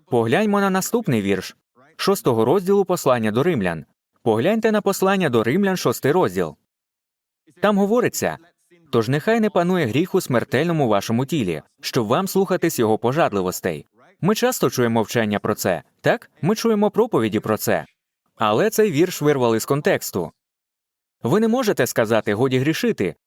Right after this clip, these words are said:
нехай не панує гріх». Це вирвано з контексту. Чому? Зверніть увагу на слово «тож». Бачите?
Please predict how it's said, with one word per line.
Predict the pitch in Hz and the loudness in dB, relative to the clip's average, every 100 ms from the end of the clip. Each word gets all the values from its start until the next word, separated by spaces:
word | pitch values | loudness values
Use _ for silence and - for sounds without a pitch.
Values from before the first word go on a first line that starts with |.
| - | -4
нехай | 131 151 139 | -2 0 0
не | 123 | 0
панує | 117 120 117 | 0 2 0
гріх». | 160 127 - _ _ _ _ _ _ _ - | 0 -2 -6 _ _ _ _ _ _ _ -4
Це | 170 208 | 0 2
вирвано | 214 208 202 196 | 4 2 2 0
з | |
контексту. | 208 185 233 - - 98 76 - | -2 0 0 0 -2 -4 -4 -6
Чому? | - 113 208 233 _ _ _ _ _ - | -2 0 0 -4 _ _ _ _ _ -6
Зверніть | 113 113 113 170 226 | 0 2 2 0 0
увагу | 226 220 208 | 0 2 2
на | 196 190 | 0 0
слово | 139 123 113 | 0 2 2
«тож». | - 180 98 - _ _ _ _ _ _ _ _ _ _ _ _ _ _ _ - | 2 0 -2 -10 _ _ _ _ _ _ _ _ _ _ _ _ _ _ _ -6
Бачите? | 104 165 254 - 95 | -2 -2 -2 -2 -2